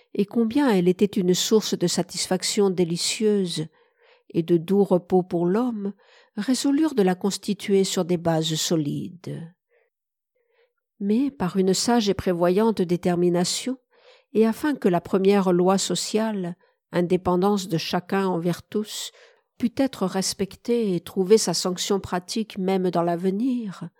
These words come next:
afin surtout que l'égalité présente ne s'altérât pas trop,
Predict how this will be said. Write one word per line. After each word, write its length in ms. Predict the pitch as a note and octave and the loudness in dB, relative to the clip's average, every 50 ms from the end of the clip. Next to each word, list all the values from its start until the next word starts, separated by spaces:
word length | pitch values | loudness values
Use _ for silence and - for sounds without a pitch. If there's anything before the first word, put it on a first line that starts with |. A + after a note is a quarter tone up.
| _ _ _ _ _ _ _ _ _ _ _ _ _ | _ _ _ _ _ _ _ _ _ _ _ _ _
afin 420 | - E3+ D#3+ - - G#3 G#3 G#3 G3 | -6 -6 -6 -4 -2 0 2 2 0
surtout 580 | - - F3+ D#3+ - - _ - A3+ A3 - _ _ _ _ _ _ _ _ - | -2 -4 -6 -8 -8 -10 _ -6 -6 -6 -6 _ _ _ _ _ _ _ _ -2
que 100 | - A3 | 2 4
l'égalité 640 | G3 G3 G3+ F#3+ G3 G#3 G#3 G#3+ G#3+ G#3 - C4+ | 4 6 4 4 4 4 4 2 2 0 0 -4
présente 580 | C4 - - G3 F#3+ F#3 - A3+ A3+ G#3+ F#3 - | -4 -2 -2 0 0 2 2 2 0 0 0 -2
ne 120 | F#3+ F3+ | -2 -2
s'altérât 560 | F3+ - G3 F3+ F3+ F3+ - F#3+ F3 G3 G#3 G3 | 0 0 0 -2 0 -2 -2 -2 -2 -2 -4 -2
pas 180 | - E3 F3+ | -2 -4 -4
trop, 400 | - - - - - A3 A#3 _ | -4 -8 -8 -6 -6 -6 -6 _